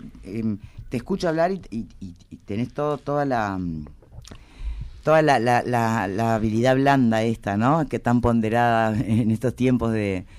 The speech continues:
de, de meter para adelante, de, de construir, de ser positivo. Pero quisiera saber realmente dónde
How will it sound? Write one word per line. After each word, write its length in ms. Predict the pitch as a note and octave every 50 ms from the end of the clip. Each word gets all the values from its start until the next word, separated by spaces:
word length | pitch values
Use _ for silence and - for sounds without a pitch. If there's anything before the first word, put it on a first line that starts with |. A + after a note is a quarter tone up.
| - - - - - - -
de, 300 | - G2 G2+ G2+ F#2+ F#2 F2 F2+ E2+ D#2+ C#2+ C2 - - - - - -
de 140 | - - G#2
meter 280 | G2+ - C3+ C#3 C3+ -
para 220 | - A2+ G2+ F#2
adelante, 500 | F#2+ G#2 A2+ B2+ C3 B2+ B2 A#2+ - A2+
de, 260 | A2+ - G#2 G2 F#2+
de 160 | F2+ F#2 F#2 -
construir, 720 | - - G2 F#2 - - F#2+ G#2 A2+ B2+ C3 C3 A#2+ G#2+
de 80 | G#2 G2
ser 160 | - A#2 G#2
positivo. 540 | - A2 G2+ - G#2 G#2 A#2+ B2+ C3 B2 - - - - - - - - - - - - - _ - - - _ _ _
Pero 220 | - D3+ D3 C#3+ C3+
quisiera 320 | D3 C3+ D#3+ F#3+ G#3+ G#3
saber 220 | G3 F3+ F3 F3
realmente 720 | F3 F#3 F3+ F3+ F#3 F#3 F#3+ F#3 F#3+ - G3 G3 F#3+ - - - - - - - - -
dónde 720 | - C3+ C3 D#3+ D#3+ D#3+ E3+ E3+ E3 F3 F3 E3+ - -